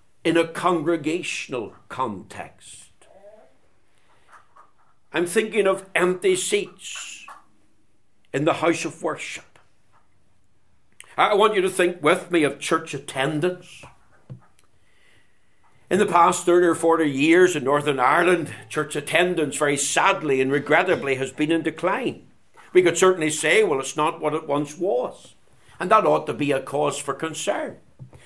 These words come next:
That ought to be something to lament over as a church, something to grieve over, something that we should pray about. And if we think of empty seats in a congregational context,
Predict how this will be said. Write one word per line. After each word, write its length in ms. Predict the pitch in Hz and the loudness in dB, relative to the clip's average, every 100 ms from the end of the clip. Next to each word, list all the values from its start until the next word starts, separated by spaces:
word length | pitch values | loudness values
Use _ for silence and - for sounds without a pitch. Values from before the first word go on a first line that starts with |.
| - | -2
That 160 | 190 196 | 2 4
ought 200 | 185 180 | 4 2
to 80 | 151 | 0
be 140 | 165 | 0
something 580 | - 202 202 180 175 170 | 2 2 2 0 -2 0
to 320 | 180 170 - - - _ | 2 2 0 -10 -20 _
lament 580 | 208 233 226 262 302 294 | 0 2 4 2 2 -2
over 380 | 226 220 175 160 | -4 0 2 2
as 160 | 151 | 2
a 200 | 151 131 - - | 0 -4 -14 -12
church, 680 | - 180 - - - - _ _ _ _ - | -2 -2 -2 -14 -20 -20 _ _ _ _ -16
something 440 | - 220 214 208 | 0 0 2 0
to 100 | 202 | 0
grieve 800 | 208 151 180 226 269 247 185 - - | -2 0 2 4 2 -2 -6 -10 -2
over, 400 | 180 151 101 - - _ - | 0 0 -6 -10 -18 _ -6
something 400 | - 269 262 233 | -2 -2 -2 -4
that 80 | |
we 140 | 208 208 | -2 -2
should 340 | - 185 117 - _ - - | 0 0 -2 -18 _ -20 -16
pray 460 | - - 226 262 | -10 -2 0 4
about. 360 | 254 - 120 - - - _ _ _ - - | 2 0 -4 -6 -20 -20 _ _ _ -20 -2
And 120 | - 226 | 2 4
if 80 | |
we 120 | 220 208 | 4 2
think 280 | - 254 | 2 4
of 200 | 262 247 - | 2 -2 0
empty 400 | 202 240 233 196 | 0 0 -4 -4
seats 480 | - 214 226 - | -2 -4 -6 -4
in 80 | 190 | -4
a 140 | 165 165 | -4 -6
congregational 960 | 190 202 196 185 170 226 - - 165 | -4 0 0 0 -2 -4 -6 -6 -6
context, 840 | - 165 151 139 135 127 185 - | -4 -4 -4 -6 -4 0 0 -2